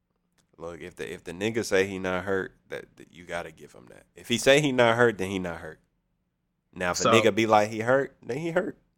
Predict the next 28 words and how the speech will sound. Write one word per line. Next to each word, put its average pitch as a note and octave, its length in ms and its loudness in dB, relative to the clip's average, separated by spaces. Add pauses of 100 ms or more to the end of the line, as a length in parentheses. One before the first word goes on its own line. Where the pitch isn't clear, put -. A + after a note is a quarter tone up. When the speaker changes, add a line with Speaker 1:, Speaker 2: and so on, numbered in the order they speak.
(1700)
Speaker 1:
Now G#2 180 2
that A#2+ 300 2
finals, D#3 500 0
I A#2+ 80 -6
mean, B2 220 -6
niggas C#3+ 240 -6
said D#3+ 360 -6
they C#3 140 -4
was C#3 180 -6
slick D3+ 300 -6
hurt, B2+ 300 2
but A2 140 -2
they A2+ 100 -4
just G#2+ 180 -10
wasn't G#2+ 220 0
gonna G2 120 4
complain G2 380 2
about E2 260 -10
it. - 100 -20
See, G2 280 -10
I, G2+ 320 2
I, B2 80 -2 (360)
if F#2 160 -14
you C#3+ 80 -6
saying A2 280 -2
that, A2+ 240 2
then F#2 160 -6
I, F2+ 200 -6